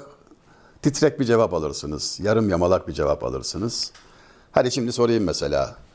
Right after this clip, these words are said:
bir tahminde bulunur musunuz? Mesela İstanbul için teheccüd vakti saat kaçtır?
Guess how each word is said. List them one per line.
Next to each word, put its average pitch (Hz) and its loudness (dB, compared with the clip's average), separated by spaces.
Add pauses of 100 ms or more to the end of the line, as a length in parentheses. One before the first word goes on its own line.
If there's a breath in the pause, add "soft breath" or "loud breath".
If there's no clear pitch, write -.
(100)
bir 120 -2
tahminde 104 0
bulunur 143 2
musunuz? 90 0
Mesela 90 2
İstanbul 90 0
için 82 -2 (380 loud breath)
teheccüd 101 0
vakti 90 -2
saat 87 2
kaçtır? - -2